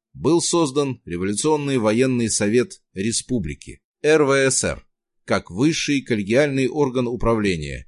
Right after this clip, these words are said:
и политического руководства вооруженными силами Р С Ф С Р. Под руководством Троцкого и его заместителя врача Склянского Р В С Р принял командование над всеми военными делами. Оперативное руководство операциями было возложено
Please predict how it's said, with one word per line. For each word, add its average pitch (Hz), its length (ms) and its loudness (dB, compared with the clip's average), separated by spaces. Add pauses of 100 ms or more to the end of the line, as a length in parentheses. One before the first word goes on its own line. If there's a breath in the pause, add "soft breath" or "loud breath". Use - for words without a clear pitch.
(140)
и - 140 -6
политического 127 760 -2
руководства 117 760 -2 (200)
вооруженными 131 800 2
силами 135 640 -2 (100)
Р 98 200 -4
С 110 100 -4
Ф 104 120 -8
С - 160 -2
Р. 67 160 -8 (480)
Под 120 140 0
руководством 156 640 0
Троцкого 147 580 0
и 85 80 -4
его 113 180 0
заместителя 131 600 -2
врача 117 340 0
Склянского 117 920 -4
Р 117 160 0
В 110 220 2
С - 140 0
Р 147 200 4
принял 160 400 -2
командование 127 720 0
над 117 200 -2
всеми 131 380 0
военными 110 520 2
делами. 82 480 -4 (320)
Оперативное 131 640 0
руководство 127 640 2
операциями 120 640 0
было 120 280 2
возложено 117 720 0